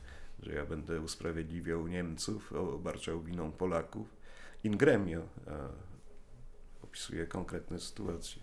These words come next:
tak? I nie jest moim zamiarem obciążanie Polaków i, i obrzucanie błotem polskości, y,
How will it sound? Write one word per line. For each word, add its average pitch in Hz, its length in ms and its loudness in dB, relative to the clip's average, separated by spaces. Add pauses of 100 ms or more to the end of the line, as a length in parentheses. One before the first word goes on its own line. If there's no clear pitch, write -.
(140)
tak? 80 80 -8 (540)
I - 60 -4 (320)
nie 82 80 -2
jest 69 200 -2
moim 80 320 -2
zamiarem 85 500 0 (880)
obciążanie 82 800 0 (1600)
Polaków 92 640 4
i, 90 300 -4 (1900)
i 80 80 -4
obrzucanie 87 540 0
błotem 87 340 2
polskości, 95 840 0 (480)
y, - 20 -6